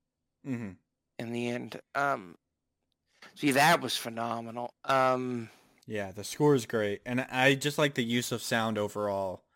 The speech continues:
Speaker 2: Oh, yeah.
Speaker 1: Like the wind and the r-, the rustling of the
Speaker 2: Everything in this
Speaker 1: the
Speaker 2: movie
Speaker 1: grass.
Speaker 2: on a technical level really works with each other.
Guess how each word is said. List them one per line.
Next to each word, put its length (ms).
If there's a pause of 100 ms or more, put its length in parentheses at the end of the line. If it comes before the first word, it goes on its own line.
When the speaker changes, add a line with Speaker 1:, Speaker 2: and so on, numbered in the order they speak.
(280)
Speaker 2:
Oh, 140
yeah. 200 (400)
Speaker 1:
Like 180
the 100
wind 520
and 200
the 360
r-, 180
the 100
rustling 600
of 160
the 260
Speaker 2:
Everything 460
in 320
this 200 (180)
Speaker 1:
the 80
Speaker 2:
movie 20
Speaker 1:
grass. 460
Speaker 2:
on 140
a 60
technical 720
level 540 (920)
really 640
works 340
with 140
each 160
other. 280